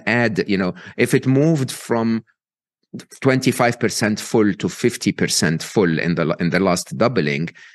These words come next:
you'd go like, "Yeah, you know, we still have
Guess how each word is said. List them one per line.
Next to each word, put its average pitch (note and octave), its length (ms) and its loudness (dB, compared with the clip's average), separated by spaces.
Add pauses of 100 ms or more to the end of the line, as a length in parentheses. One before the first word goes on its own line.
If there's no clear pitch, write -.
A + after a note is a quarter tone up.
(100)
you'd D#3+ 120 0
go G#3 120 2
like, G#3 300 2
"Yeah, C3+ 280 0 (200)
you - 80 -6
know, A2 200 -2
we A2+ 100 2
still B2 300 -2
have G2 400 0